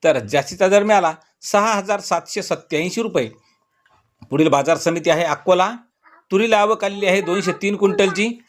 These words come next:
कमीत कमी दर मिळाला सहा हजार रुपये, सर्वसाधारण दर मिळाला सहा हजार सहाशे सत्तर रुपये, तर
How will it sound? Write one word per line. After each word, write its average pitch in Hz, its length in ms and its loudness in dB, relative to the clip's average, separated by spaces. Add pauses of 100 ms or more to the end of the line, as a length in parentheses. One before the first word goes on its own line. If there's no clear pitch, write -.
(300)
कमीत 185 260 2
कमी 240 180 2
दर 214 140 4
मिळाला 196 220 2
सहा 185 400 0
हजार 165 240 0
रुपये, 175 320 2 (1300)
सर्वसाधारण 196 640 2
दर 196 140 2
मिळाला 190 300 0
सहा 175 300 0
हजार 180 220 -6
सहाशे 170 560 -4
सत्तर 135 380 -2
रुपये, 180 320 2
तर 175 160 4